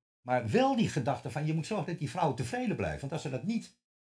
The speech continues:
zijn, dan gaan ze hun, hun listen gebruiken en dan gaan ze op allerlei manieren. Dus dan is het rustig thuis. En hij bedoelt dat gewoon een beetje grappig gezegd. Nou ja, dat is die gedachte van, eh, vrouwen die, eh,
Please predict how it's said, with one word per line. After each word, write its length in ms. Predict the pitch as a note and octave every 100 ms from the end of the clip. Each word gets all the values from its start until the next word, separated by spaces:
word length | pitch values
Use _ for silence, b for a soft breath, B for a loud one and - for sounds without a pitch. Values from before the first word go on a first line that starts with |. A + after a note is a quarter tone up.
| _
zijn, 460 | F#3+ E3 D3 F#3+ B2
dan 220 | C#3+ C3+
gaan 280 | D#3 D3+ C3
ze 120 | C#3+
hun, 380 | B2+ B2 B2 A2+
hun 260 | A#2 A#2
listen 360 | C#3+ A3+ - B2
gebruiken 560 | - G#2 A2+ A2 A2
en 80 | C#3
dan 100 | C#3+
gaan 180 | A#2 C#3
ze 100 | C3
op 100 | B2
allerlei 280 | F3 E3+ B2+
manieren. 380 | A#2 F2+ A#2+ D3
Dus 240 | D3 - _ _ _
dan 280 | B2+ F3
is 120 | E3 D#3
het 180 | A#2+ -
rustig 540 | C#3 D3 C#3+ - -
thuis. 600 | - C#2+ A1+ - - - _ _ _ _
En 180 | D#2+
hij 100 | C2+
bedoelt 220 | C2+ B1+ A#1
dat 120 | A#1
gewoon 160 | -
een 60 | C2+
beetje 260 | B1 - D2+
grappig 400 | - F2+ - _ _
gezegd. 340 | - F#2+ -
Nou 120 | A#2
ja, 200 | G#2+ - _ _ _
dat 360 | - G2+ F3+ F3+
is 320 | D#3 C3+ -
die 260 | C#3 C3 -
gedachte 600 | - G2+ D#3+ - C#3 G#2+
van, 400 | C3 A#2 G#2+ -
eh, 200 | G#2+ G#2 -
vrouwen 640 | - C#3+ C3+ A#2 A2 G#2+ _
die, 360 | G#2 G2+ F#2+
eh, 300 | - F#2 F#2